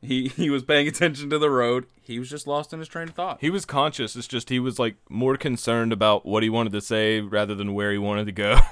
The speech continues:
Speaker 2: <laughs>
Speaker 1: Yeah, I mean, like I said, I mean, I don't
Speaker 2: And your body's almost, like, halfway on autopilot. It's going somewhere familiar.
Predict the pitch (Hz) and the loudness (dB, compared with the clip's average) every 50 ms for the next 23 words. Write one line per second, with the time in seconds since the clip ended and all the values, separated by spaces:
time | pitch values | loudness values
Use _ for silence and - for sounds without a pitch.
0 | 220 175 - - 220 190 - 175 165 185 143 120 - - 240 120 123 135 151 156 | 6 4 6 6 4 6 6 4 4 2 0 -6 -6 -4 -2 -2 -2 -2 -4 -6
1 | 160 - 135 156 175 214 254 254 - 226 247 220 165 123 131 135 143 135 135 135 | -6 -8 -6 -4 -4 -2 -2 -2 -2 0 0 0 0 0 -2 -2 -2 -4 -6 -6
2 | 123 - 139 214 - 185 139 - _ _ - 175 202 208 175 208 208 240 247 214 | -6 -4 -2 -2 -4 -6 -10 -14 _ _ 0 2 2 8 10 10 10 10 10 8
3 | 254 240 233 208 208 214 175 139 170 170 - 196 190 185 175 - - 135 139 147 | 6 6 6 6 4 4 4 4 2 2 4 6 6 6 6 8 8 8 8 8
4 | 156 151 - 135 123 127 131 135 135 131 131 - 165 180 196 208 196 - 160 180 | 6 4 4 4 6 6 6 6 4 2 4 6 6 8 8 8 6 6 4 4
5 | 175 180 180 180 - 160 147 151 135 135 139 117 107 107 104 - | 6 4 2 2 2 2 4 4 6 6 6 4 4 2 0 -4